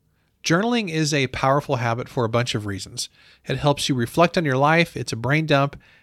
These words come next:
and it's also an opportunity to explore creative ideas and much more. A lot of people have started a journaling habit, but they quit because they couldn't think of anything to write about. And writing prompts solve this problem by giving you something to respond to.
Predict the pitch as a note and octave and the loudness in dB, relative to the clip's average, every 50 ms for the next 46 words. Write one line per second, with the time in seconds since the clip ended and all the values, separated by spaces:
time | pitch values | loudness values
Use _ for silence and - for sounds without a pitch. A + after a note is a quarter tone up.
0 | _ _ _ - - B2+ B2 B2 A#2+ - C#3+ C#3 D#3+ F#3 - - F#3+ D#3+ C3 C3 | _ _ _ -8 -4 -4 -2 -2 -2 -2 0 0 2 2 2 2 0 0 2 0
1 | C3+ C3 C3 C3 - D3 C3+ B2+ C3 B2 - - C3+ B2 - - - - - C3 | 0 0 -2 -6 -4 -2 -2 -2 -2 -2 -2 -2 -4 -2 -4 -4 -6 -2 -2 0
2 | B2 A#2 - - - D3+ F#3 A3 A3 F3+ D#3+ C#3 B2+ A#2+ B2 G#2+ G#2+ G#2+ G#2+ A2+ | 0 0 -2 0 4 4 6 6 6 4 4 4 2 0 -2 -4 -4 -2 -2 -4
3 | - A#2 A2 G#2+ A2+ A2 G#2+ - - - B2 C3 A2 F2+ G2 A2+ - _ _ _ | -4 -6 -8 -6 -4 -6 -6 -6 -8 -8 -6 -6 -6 -6 -8 -12 -14 _ _ _
4 | _ _ _ _ _ _ _ _ - - D3 E3+ - G3 F#3+ - F#3 - D3+ C3+ | _ _ _ _ _ _ _ _ -4 0 4 4 4 4 4 0 0 0 2 2
5 | C3+ C#3+ B2+ - - - D3+ D3+ D#3+ D3+ D3+ B2 A#2 - C3 B2+ C#3 C#3 C3+ C3 | 2 2 0 0 2 4 4 4 4 2 2 0 0 0 0 0 0 -2 -4 -4
6 | B2 G#2+ A#2 G#2+ G#2+ A2+ A2+ A#2 B2+ - A#2 A2+ - - A2 - - - - A3+ | -4 -4 -4 -2 -2 -2 -4 -6 -4 -6 -6 -4 -4 -4 -6 -6 -6 -2 2 4
7 | A3+ F3+ B2+ - _ _ _ _ - - C3+ - D3+ D3 C#3 - C#3 - - - | 4 4 4 2 _ _ _ _ -8 -6 -2 2 2 2 4 2 0 0 2 0
8 | E3 E3+ D#3+ - D#3 - D#3+ C3+ C3+ C3+ C3 C3 C3 B2 - - B2 - F3+ D#3 | 0 0 0 -2 -2 -2 0 -2 -2 -2 -2 -4 -6 -6 -4 0 2 2 2 2
9 | - A2 - - - - _ _ _ - _ _ _ _ - C#3 B2+ B2 C3+ D3+ | 0 -2 -6 -10 -12 -14 _ _ _ -20 _ _ _ _ -6 -4 -2 2 2 4
10 | F3+ A#3 C4+ C4 G#3 - - - C3 B2+ B2 B2+ - - - - - - C3 C#3 | 4 2 0 -2 -4 -4 -2 -2 0 0 0 -2 -4 -6 -4 -2 0 2 2 2
11 | C#3+ D3+ D#3 - - - B2+ A#2+ A#2+ C3 C3 B2 A#2+ A#2 A2+ A#2 B2+ C#3+ C#3+ E3 | 2 2 -2 -2 -2 -2 -2 -2 0 0 -2 -2 -2 -4 -4 0 0 0 0 0
12 | E3 E3 D#3 C#3+ - - - D#3 D3 - - C3+ C3 - - A#2+ A#2 G#2+ - - | -2 -2 -4 -4 -4 -2 -2 -2 -2 -2 -6 -8 -8 -8 -8 -8 -6 -6 -8 -6
13 | - B2 B2+ C3 C3 - - - - | -6 -4 -4 -4 -6 -8 -10 -12 -12